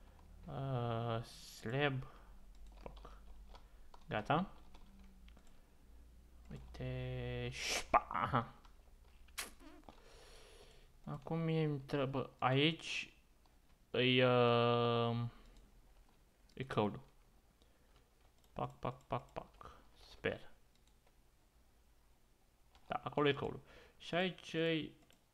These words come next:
materialul care vreau eu să îl ard.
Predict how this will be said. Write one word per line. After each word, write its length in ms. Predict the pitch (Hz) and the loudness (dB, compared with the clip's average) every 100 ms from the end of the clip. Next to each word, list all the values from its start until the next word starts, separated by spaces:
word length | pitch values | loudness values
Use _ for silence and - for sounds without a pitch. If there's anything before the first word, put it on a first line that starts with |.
| _ - | _ -4
materialul 840 | 139 139 135 135 143 143 135 135 | -2 0 0 2 6 6 4 0
care 300 | 131 123 117 | 2 4 4
vreau 300 | 117 123 117 | 4 4 4
eu 200 | 117 123 | 2 0
să 400 | - - 117 - | 0 0 0 0
îl 260 | - 117 - | -4 -4 -2
ard. 500 | - 113 - - - | 0 2 2 -4 -16